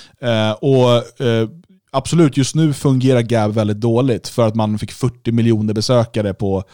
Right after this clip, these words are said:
några dagar, eller var det en vecka, eh, efter att Trump togs bort ifrån, eh, Twitter. Och man var inte beredd på det. Som sagt, man har sina egna servrar. Eh, om du har dina serv-, eller din hemsida stämplad hos Amazon på deras, eh, serverhallar,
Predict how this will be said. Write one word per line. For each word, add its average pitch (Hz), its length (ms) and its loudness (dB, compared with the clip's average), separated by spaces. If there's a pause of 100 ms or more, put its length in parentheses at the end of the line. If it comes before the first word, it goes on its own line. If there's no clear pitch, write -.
(340)
några 107 220 -4
dagar, 113 400 2
eller 101 120 -2
var 98 100 -2
det 95 280 -4
en 113 60 -2
vecka, 117 380 -2 (160)
eh, 107 280 -2
efter 110 260 -4
att 104 140 -6
Trump 113 420 -2
togs 107 200 -12
bort - 240 -10
ifrån, 101 320 -6
eh, 104 180 -6
Twitter. 127 380 -4
Och 110 60 0
man 110 180 0
var 147 80 2
inte 120 120 -2
beredd 107 260 -4
på 113 80 -4
det. 135 120 -2 (260)
Som - 160 -4
sagt, 123 160 -2
man 123 100 -2
har 135 140 2
sina 123 220 -2
egna 135 420 0
servrar. 107 520 0 (380)
Eh, 104 340 -2 (460)
om 190 280 4
du 185 80 4
har 135 180 2
dina 123 180 -2
serv-, 120 360 0
eller 127 140 0
din 120 220 0
hemsida 120 340 -2
stämplad 117 320 -2
hos - 80 -16
Amazon 120 680 -2
på 120 80 -4
deras, 104 360 -6
eh, 104 160 -4
serverhallar, 110 640 -4